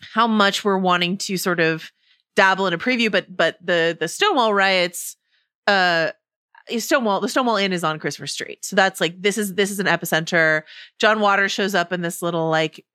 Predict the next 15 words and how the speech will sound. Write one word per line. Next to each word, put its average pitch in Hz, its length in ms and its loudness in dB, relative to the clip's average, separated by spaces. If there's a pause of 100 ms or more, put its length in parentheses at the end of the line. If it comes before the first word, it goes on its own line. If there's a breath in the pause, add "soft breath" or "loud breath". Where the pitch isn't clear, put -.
(220)
John 170 260 2
Waters 160 260 0
cameo 156 680 2 (160)
<laughs> - 160 -18
as 208 240 -2
essentially 190 560 0
time 165 240 2
traveling 160 340 0
John 160 220 0
Waters. 147 460 0 (340 loud breath)
Um, 180 600 2 (360)
you 247 160 2
know, 170 160 2
so, 226 280 0
so 254 280 -2